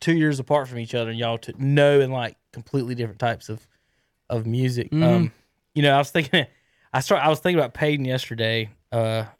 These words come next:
Speaker 1: about how he used to, he said he used to dress and,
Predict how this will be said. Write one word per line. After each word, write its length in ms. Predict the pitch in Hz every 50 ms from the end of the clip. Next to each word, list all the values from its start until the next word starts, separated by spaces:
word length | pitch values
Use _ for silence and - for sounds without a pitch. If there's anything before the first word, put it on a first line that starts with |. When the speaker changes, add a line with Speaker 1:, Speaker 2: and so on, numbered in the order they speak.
| _ _ _ _ _ _ _ -
Speaker 1:
about 400 | 123 117 120 117 117 117 - -
how 220 | - - 139 127 123
he 80 | 127
used 280 | 127 123 123 120 - -
to, 200 | 117 117 113 107 - _ _ _ _
he 120 | - 120
said 160 | 117 - 131 123
he 60 | 120
used 160 | 120 113 -
to 80 | - 117
dress 420 | 113 120 117 113 117 117 110 -
and, 180 | - 107 110 110